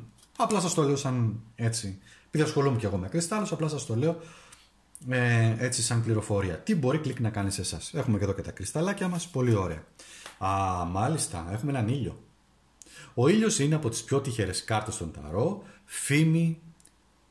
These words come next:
φήμη, δόξα κατά κάποιο τρόπο, ε, επιτυχίες, άνοιγμα, ισχυρή ενέργεια, το φως δεν κρύβεται. Βέβαια, αυτό γίνεται μέσα από τη δουλειά, έτσι, γίνεται και μέσα από δουλειά, γίνεται μέσα αυτός ο αργαλιός εδώ πέρα, σημαίνει και δουλειά.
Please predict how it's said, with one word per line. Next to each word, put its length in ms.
φήμη, 640
δόξα 580
κατά 220
κάποιο 240
τρόπο, 580
ε, 420
επιτυχίες, 1080
άνοιγμα, 680
ισχυρή 540
ενέργεια, 720
το 100
φως 540
δεν 260
κρύβεται. 640
Βέβαια, 240
αυτό 160
γίνεται 440
μέσα 600
από 180
τη 120
δουλειά, 380
έτσι, 240
γίνεται 280
και 120
μέσα 200
από 140
δουλειά, 280
γίνεται 260
μέσα 180
αυτός 280
ο 100
αργαλιός 500
εδώ 140
πέρα, 280
σημαίνει 360
και 120
δουλειά. 420